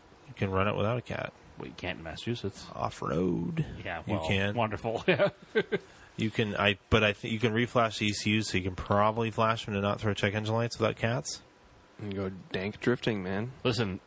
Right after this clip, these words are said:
Speaker 2: this is not an illegal podcast,
Speaker 1: Listen,
Speaker 2: Andrew.
Speaker 1: I'm just telling you how
Speaker 2: We
Speaker 1: to do
Speaker 2: need
Speaker 1: it.
Speaker 2: to have
Speaker 3: Telling people to
Speaker 2: catalytic
Speaker 3: smoke
Speaker 2: converters.
Speaker 3: earlier.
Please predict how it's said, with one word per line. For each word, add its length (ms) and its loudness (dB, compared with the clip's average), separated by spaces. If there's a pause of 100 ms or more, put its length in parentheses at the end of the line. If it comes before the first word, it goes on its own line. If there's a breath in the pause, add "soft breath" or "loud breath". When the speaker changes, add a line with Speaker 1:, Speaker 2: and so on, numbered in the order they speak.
(120)
Speaker 2:
this 160 -2
is 120 0
not 160 4
an 60 -2
illegal 520 0
podcast, 440 2
Speaker 1:
Listen, 160 2
Speaker 2:
Andrew. 320 0
Speaker 1:
I'm 100 -4
just 140 -4
telling 200 2
you 60 -2
how 80 2
Speaker 2:
We 60 2
Speaker 1:
to 40 2
do 60 4
Speaker 2:
need 60 4
Speaker 1:
it. 40 0
Speaker 2:
to 60 0
have 80 2
Speaker 3:
Telling 180 2
people 120 4
to 120 4
Speaker 2:
catalytic 180 2
Speaker 3:
smoke 260 0
Speaker 2:
converters. 400 0
Speaker 3:
earlier. 140 -2